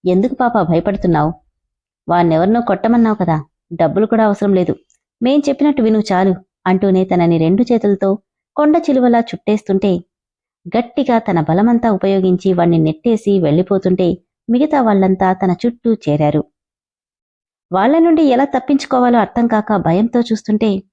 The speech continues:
"మమ్మల్ని తప్పించుకోవడం నీ వల్ల కాదు," అంటూ చుట్టూ అందరూ తన చెయ్యి పట్టుకుని వెనక్కి లాగి కింద పడేసేసరికి, గట్టిగా అరుస్తూ కింద పడిపోయింది సిరి. "ఎక్కడికెళ్తావు పాపా?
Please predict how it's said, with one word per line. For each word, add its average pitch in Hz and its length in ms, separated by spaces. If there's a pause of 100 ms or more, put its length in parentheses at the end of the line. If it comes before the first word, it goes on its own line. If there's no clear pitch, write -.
(760)
"మమ్మల్ని 196 340
తప్పించుకోవడం 214 680
నీ 180 120
వల్ల 196 200
కాదు," 180 320 (320)
అంటూ 196 320
చుట్టూ 277 540
అందరూ 214 440
తన 208 180
చెయ్యి 190 280
పట్టుకుని 202 460
వెనక్కి 175 360
లాగి 180 320
కింద 156 280
పడేసేసరికి, 185 840 (1160)
గట్టిగా 240 480
అరుస్తూ 202 440
కింద 180 260
పడిపోయింది 180 640
సిరి. 156 320 (1300)
"ఎక్కడికెళ్తావు 262 600
పాపా? 156 400